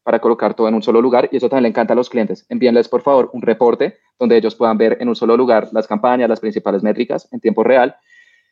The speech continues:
Eh, pero, eh, descubrí una plataforma que me ha gustado mucho más y se llama Agency Analytics. También tiene, em, integraciones con Google Ads, Facebook Ads, TikTok Ads, eh, Google Analytics, etcétera.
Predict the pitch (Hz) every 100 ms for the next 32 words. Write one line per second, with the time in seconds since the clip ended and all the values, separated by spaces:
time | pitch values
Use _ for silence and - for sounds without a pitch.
0 | _ 135 131 131 165 160 160 - 139 135
1 | - 135 143 135 - 131 147 143 120 113
2 | 127 123 120 139 139 139 - 120 113 123
3 | 117 113 117 156 - 123 120 117 107 -
4 | 120 113 117 - 120 123 127 117 110 92
5 | - - - 127 117 123 117 117 - 120
6 | 120 120 120 117 _ 123 131 135 - 110
7 | 117 120 107 110 113 113 - 107 98 117
8 | 110 110 - - 101 113 110 - _ _
9 | _ - 107 104 104 113 110 107 107 107
10 | 107 - - 107 110 - 147 -